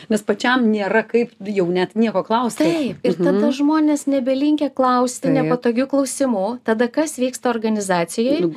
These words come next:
Speaker 1: gandai.
Speaker 2: Ten, kur rūko,
Speaker 1: Taip.
Speaker 2: atšneka visokiose
Speaker 1: Mhm.
Speaker 2: čiatuose gandai ir tada auga baimės, tada
Speaker 1: Taip.
Speaker 2: išeidinėja talentingi žmonės, nes greičiausiai mane atleis ir
Speaker 1: Taip.
Speaker 2: ką aš čia
Speaker 1: Ne tai, kad
Speaker 2: veiksiu.
Speaker 1: išeidinėja, o atsako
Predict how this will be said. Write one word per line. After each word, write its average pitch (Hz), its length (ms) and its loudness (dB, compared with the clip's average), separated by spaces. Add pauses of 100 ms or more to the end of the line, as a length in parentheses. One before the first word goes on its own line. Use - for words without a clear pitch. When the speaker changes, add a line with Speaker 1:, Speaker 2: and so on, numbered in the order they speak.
Speaker 1:
gandai. 208 600 0 (280)
Speaker 2:
Ten, 320 220 2
kur 330 180 0
rūko, 302 560 0
Speaker 1:
Taip. 196 460 2
Speaker 2:
atšneka 302 680 0
visokiose 196 640 0
Speaker 1:
Mhm. 208 40 2 (280)
Speaker 2:
čiatuose 254 260 -4
gandai 220 540 0
ir 302 80 -4
tada 254 380 0
auga 247 180 0
baimės, 233 760 0
tada 196 160 0
Speaker 1:
Taip. 247 160 2
Speaker 2:
išeidinėja 233 640 0
talentingi 226 640 0
žmonės, 202 640 -2
nes 233 140 0
greičiausiai 226 520 -2
mane 202 220 0
atleis 226 720 0
ir - 80 0
Speaker 1:
Taip. 165 120 2
Speaker 2:
ką 233 140 2
aš 240 80 -4
čia 202 160 -4
Speaker 1:
Ne 202 100 2
tai, 240 80 -2
kad 220 120 2
Speaker 2:
veiksiu. 208 100 0
Speaker 1:
išeidinėja, 202 480 0
o 208 160 0
atsako 233 420 0